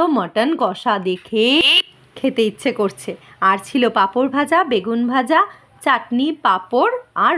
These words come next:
রসগোল্লা। দেখুন, যেই না আমরা সবাই চলে এসেছি ক্লাবের ভেতরে, কি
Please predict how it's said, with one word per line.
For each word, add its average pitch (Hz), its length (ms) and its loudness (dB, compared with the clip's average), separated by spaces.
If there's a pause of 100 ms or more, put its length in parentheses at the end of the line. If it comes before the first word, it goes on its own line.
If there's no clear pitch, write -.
রসগোল্লা। 185 640 -4 (1080)
দেখুন, 285 280 0 (260)
যেই 302 240 4
না 466 140 4
আমরা 339 180 2 (160)
সবাই 285 280 0 (120)
চলে 254 280 2
এসেছি 392 300 -2
ক্লাবের 262 380 0
ভেতরে, 339 340 0 (520)
কি 381 120 0